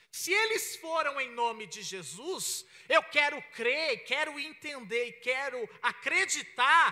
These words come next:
que houve salvação aonde eles passaram também. Porque eles estavam em nome de Jesus. Mas aí no versículo dezessete do capítulo dez diz que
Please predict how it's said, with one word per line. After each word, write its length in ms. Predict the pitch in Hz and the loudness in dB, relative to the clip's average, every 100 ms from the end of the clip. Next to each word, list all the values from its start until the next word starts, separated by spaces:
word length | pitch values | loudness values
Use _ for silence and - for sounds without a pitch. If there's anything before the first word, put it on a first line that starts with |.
| - - - _ _ - | 0 -16 -20 _ _ -4
que 160 | 349 | 2
houve 480 | 349 403 480 453 381 | 8 12 12 10 2
salvação 880 | - 311 311 302 269 - - 285 269 | 0 2 4 6 4 2 0 2 2
aonde 320 | 226 240 214 | 0 -2 -2
eles 240 | 220 214 | -2 -4
passaram 680 | - 214 165 - 190 170 160 | -4 -4 -4 -4 -2 -2 -6
também. 440 | 160 170 156 143 110 92 _ _ _ _ _ _ _ - | -14 -14 -12 -14 -16 _ _ _ _ _ _ _ _ -16
Porque 200 | 381 240 | -2 0
eles 200 | 247 277 | 0 -2
estavam 440 | 339 - 320 359 | -4 4 4 4
em 100 | 392 | -2
nome 300 | 339 339 302 | 0 0 0
de 160 | 208 240 | -4 -6
Jesus. 800 | 214 202 147 285 240 - - - _ _ _ _ _ _ | -4 -4 -6 -10 -8 -6 -8 -12 _ _ _ _ _ _
Mas 240 | 415 494 415 | 4 4 6
aí 220 | 415 508 | 4 4
no 140 | 480 | 0
versículo 580 | 403 349 - 403 349 330 | 2 2 0 -6 -8 -10
dezessete 680 | - 320 240 247 320 320 - | -10 -10 -8 -4 -4 -4 -8
do 100 | 320 | -8
capítulo 680 | - 277 - 339 - 269 233 | -4 -4 -4 -12 -14 -16 -10
dez 460 | 185 285 302 202 | -4 -4 -4 -6
diz 320 | - 349 427 - | -6 -2 -2 -4
que 300 | - 339 | -4 -6